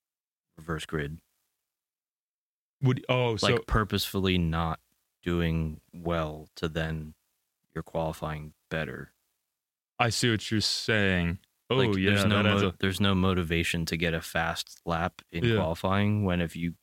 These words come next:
Speaker 1: get knocked out, if they even, they wouldn't even probably do qualifying.
Speaker 2: Yeah, I was gonna say, what if you skip the, the, the, the shootout altogether and instead you just start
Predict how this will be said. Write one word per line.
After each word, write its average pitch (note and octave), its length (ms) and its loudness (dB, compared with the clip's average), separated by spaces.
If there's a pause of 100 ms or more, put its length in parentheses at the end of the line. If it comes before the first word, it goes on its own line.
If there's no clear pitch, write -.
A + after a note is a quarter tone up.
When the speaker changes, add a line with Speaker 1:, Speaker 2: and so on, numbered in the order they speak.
Speaker 1:
get E2+ 320 -2 (500)
knocked D#2 480 -6
out, E2 320 -2
if - 140 -8
they F2+ 100 2
even, F2 420 0
they G2+ 100 4
wouldn't G#2 260 2
even E2+ 200 0
probably D#2+ 320 -4
do E2+ 260 -2
qualifying. G2+ 520 -4
Speaker 2:
Yeah, C#3 80 2
I - 20 4
was A#2 80 0
gonna B2 140 0
say, C3 140 0
what A#2+ 140 2
if C3 100 -2
you C3 80 2
skip - 320 0 (260)
the, A#2+ 140 2 (100)
the, G#2+ 260 2
the, G#2 300 2
the G#2+ 80 0
shootout G2+ 460 0
altogether F#2+ 640 0 (320)
and G#2+ 100 4
instead G2+ 400 2
you G2 80 4
just F#2+ 180 0
start G2 340 0